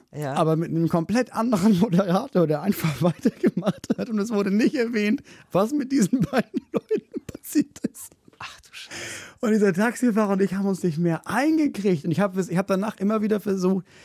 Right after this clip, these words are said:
Speaker 2: ich hab natürlich sofort im Internet nachgeguckt und dachte, man kann das vielleicht, du kannst doch im Internet bei Radios immer noch quasi dir die letzte Stunde nochmal anhören.
Speaker 1: Ja.
Speaker 2: Haben wir natürlich sofort
Speaker 1: Häufiger.
Speaker 2: gelöscht leider, weil ich
Speaker 1: Häufiger
Speaker 2: wollte das
Speaker 1: das
Speaker 2: natürlich speichern und sofort auf
Speaker 1: Wahnsinn.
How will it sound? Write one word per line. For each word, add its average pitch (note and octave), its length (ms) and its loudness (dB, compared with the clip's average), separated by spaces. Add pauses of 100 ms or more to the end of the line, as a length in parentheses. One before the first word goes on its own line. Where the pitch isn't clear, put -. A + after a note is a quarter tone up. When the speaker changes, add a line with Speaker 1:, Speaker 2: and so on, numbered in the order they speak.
(120)
Speaker 2:
ich D3 160 0
hab F#3+ 80 0
natürlich G3 240 2
sofort G#3 360 0
im F#3 80 -2
Internet G3 260 0
nachgeguckt F#3+ 540 -2
und D#3+ 80 2
dachte, F3 260 0
man E3+ 160 -2
kann F#3+ 140 0
das F#3 140 -2
vielleicht, F3 420 -2
du - 400 -6
kannst G#3+ 240 -2
doch F#3+ 80 0
im D#3 140 -2
Internet F3 360 -2
bei E3 80 0
Radios D#3+ 400 0
immer D#3 180 0
noch D#3 140 0
quasi D3 340 -2
dir C#3 220 0
die C3+ 80 0
letzte E3 320 -2
Stunde F3+ 300 0
nochmal C#3 300 2
anhören. B2 580 0 (120)
Speaker 1:
Ja. G#2+ 380 -8
Speaker 2:
Haben B2+ 120 -8
wir D3+ 40 4
natürlich D#3+ 200 2
sofort C#3+ 240 4
Speaker 1:
Häufiger. D3+ 220 0 (100)
Speaker 2:
gelöscht F#2 160 -2
leider, G#2+ 240 0
weil A2+ 160 4
ich D3 60 2
Speaker 1:
Häufiger C3 60 -2
Speaker 2:
wollte E3+ 160 2
das D3+ 100 0
Speaker 1:
das D#3 120 -2
Speaker 2:
natürlich D#3 220 2
speichern D#3 420 -2
und B2 100 -6
sofort C#3 260 0
auf A#2+ 100 -2
Speaker 1:
Wahnsinn. B2+ 140 0